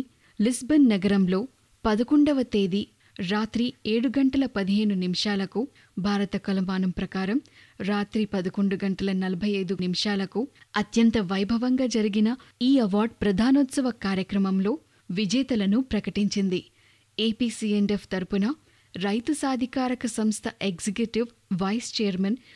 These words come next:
శ్రీ తల్లం విజయ్ కుమార్, ప్రకృతి వ్యవసాయ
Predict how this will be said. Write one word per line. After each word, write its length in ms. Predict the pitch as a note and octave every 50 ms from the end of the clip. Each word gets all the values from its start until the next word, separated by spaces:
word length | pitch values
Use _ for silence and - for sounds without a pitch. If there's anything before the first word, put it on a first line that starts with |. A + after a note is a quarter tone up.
| - - -
శ్రీ 280 | - - B3+ B3+ D4 C#4+
తల్లం 440 | - - G#3 G3 G#3 A3+ B3+ B3+ A3+
విజయ్ 340 | F#3+ G3 F3 - G#3 G3
కుమార్, 360 | F#3+ - F#3 F#3+ F#3+ F#3+ G#3+ - _ _ _ _ _ _ _ _ -
ప్రకృతి 440 | A3 G#3 - - B3 B3 G#3 A#3+ G#3+
వ్యవసాయ 520 | F3+ G3+ G3 F#3+ F#3+ - G#3 F#3+ F#3